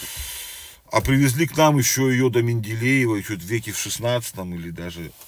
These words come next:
может быть, и раньше. Вот, потому что водку у нас, если честно, не пили.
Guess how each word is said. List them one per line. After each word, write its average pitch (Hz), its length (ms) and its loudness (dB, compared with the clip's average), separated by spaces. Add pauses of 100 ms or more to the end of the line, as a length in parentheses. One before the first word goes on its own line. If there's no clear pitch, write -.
(240)
может 90 300 -8
быть, 82 220 -12
и 85 40 -8
раньше. 78 520 -10 (880)
Вот, 87 440 -6
потому 101 360 -8
что 113 260 -2
водку 127 380 -4
у 131 40 -2
нас, 127 200 -2
если 113 300 -4
честно, 120 260 -8
не 117 140 -6
пили. 175 380 -4